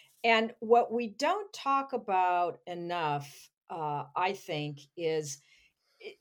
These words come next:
there are those straight ahead nutrients that are well recognized, both what they are and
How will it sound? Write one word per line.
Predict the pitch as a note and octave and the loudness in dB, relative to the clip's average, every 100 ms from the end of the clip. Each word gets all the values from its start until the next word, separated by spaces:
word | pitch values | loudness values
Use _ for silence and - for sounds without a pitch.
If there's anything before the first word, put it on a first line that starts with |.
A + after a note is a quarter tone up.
| _ | _
there | A3 A3+ C4+ | -2 2 4
are | - C#4+ C#4+ | 4 4 4
those | A3+ F#3+ | 0 0
straight | - - F3 F3 | -4 2 2 2
ahead | D#3+ E3 E3 D#3 C3+ - | 0 0 0 -2 -6 -8
nutrients | E3+ D#3+ C#3 D#3+ D#3 C#3 | -6 -6 -6 -6 -6 -6
that | F3+ E3+ | -4 -2
are | E3+ - | -2 -2
well | F#3+ G#3 G#3 | -2 2 2
recognized, | F#3 E3+ D3+ F3 D3+ D3 D3 C#3+ - | 2 0 0 -6 -6 -4 -4 -4 -6
both | E3 D#3 D#3 - - | -2 0 -2 -6 -8
what | F3+ F3+ F3+ | -2 -2 0
they | F3 | 0
are | D#3 D3 D3 D3 C#3+ C#3 | 4 4 4 0 -4 -10
and | E3 C#3+ C#3+ C#3 C#3 | -12 -6 -4 -2 -4